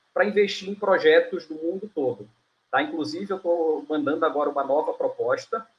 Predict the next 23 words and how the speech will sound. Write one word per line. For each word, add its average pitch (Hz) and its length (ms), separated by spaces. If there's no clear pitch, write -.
é, 131 160
pra 156 200
ter 175 140
uma 185 140
categoria 180 640
fixa - 640
nesses 135 340
fundos 156 360
de 147 80
inovação, 143 720
justamente 190 640
voltado 170 440
pra 185 160
eventos, 135 600
tá? 131 120
Pra 147 160
qualquer 185 420
um 214 140
poder 190 320
organizar 170 480
eventos 160 500
no 160 80
mundo 160 320